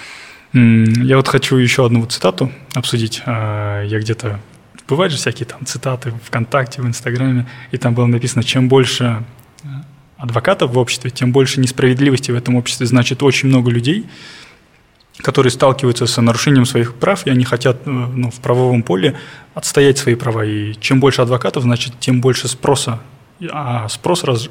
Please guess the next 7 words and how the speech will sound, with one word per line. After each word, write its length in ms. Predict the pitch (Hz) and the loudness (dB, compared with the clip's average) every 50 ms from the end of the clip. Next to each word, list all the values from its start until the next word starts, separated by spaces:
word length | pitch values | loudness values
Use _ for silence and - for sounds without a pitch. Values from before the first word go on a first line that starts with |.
| - - | -8 -4
рождает 440 | 123 117 110 - 139 135 127 123 - | -4 -4 -2 0 0 0 0 0 -2
предложение. 540 | - 127 120 120 117 113 147 175 180 151 | -4 -4 0 0 0 0 0 0 0 -4
Предложение — 680 | 127 - 131 117 117 113 110 131 160 170 170 160 151 - 170 | -2 -2 -2 -2 -2 -2 -2 -2 -2 -2 -2 -2 -4 -4 -4
это 320 | - - - 175 165 160 - - - - - - - - _ | -6 -4 -2 -2 -4 -4 -6 -14 -20 -20 -20 -20 -20 -20 _
количество 720 | - 123 120 139 156 - - - - - 147 143 139 135 - 117 | -6 -2 -2 -2 -2 -2 -6 -6 -6 -6 -4 -4 -4 -6 -6 -2
нарушений 460 | 117 117 120 117 - 139 139 127 123 | -2 0 0 0 0 0 0 0 -2
прав. 300 | 123 120 113 - - | -2 -4 -6 -6 -10